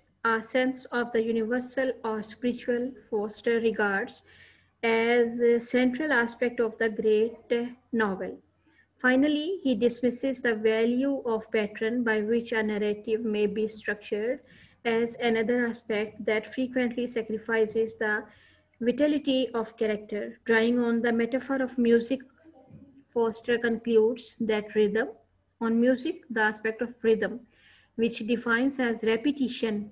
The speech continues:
plus variation, allows for an aesthetically playing, pleasing structure to emerge from the novel. Fantasy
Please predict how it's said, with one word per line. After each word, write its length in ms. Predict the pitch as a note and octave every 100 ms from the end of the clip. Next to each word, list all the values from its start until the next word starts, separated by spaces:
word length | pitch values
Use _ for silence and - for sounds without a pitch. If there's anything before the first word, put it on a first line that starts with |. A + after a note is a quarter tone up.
| -
plus 280 | A3 A#3 -
variation, 920 | G#3 G#3 G#3 G#3+ G3+ F#3+ - G3 B3 - - - - - -
allows 360 | A3+ A#3 D4 -
for 320 | B3 A3+ A#3 A#3
an 420 | A3+ A3+ A#3 B3 -
aesthetically 880 | A#3 - - A#3 B3+ C4 B3 G#3+ A#3+ - - _ _ _ _ _ _ _ _ _ _ -
playing, 880 | B3 C4 C#4 D4 C#4+ C#4 C4+ C4 C4 _ _ _ -
pleasing 600 | B3 C4+ A#3+ - C4+ C4
structure 760 | - B3+ B3 - A#3+ A#3 A#3+ A#3+ -
to 120 | A3+ A3
emerge 520 | G#3+ A3+ A#3 A#3 -
from 280 | A3 G#3+ G3+
the 100 | G3+
novel. 440 | G#3+ G3+ F#3+ F#3+ C#4+ - _ _ _ _ _ _ _ _ _ _ _ _ _ _ _ _ _ _ _ _ _ _ - _ _ _ _ _ _ _ _ _ _ _ _ _ _ _ _ _ _ _ -
Fantasy 640 | A#3 A#3 B3+ - C#4+ F#4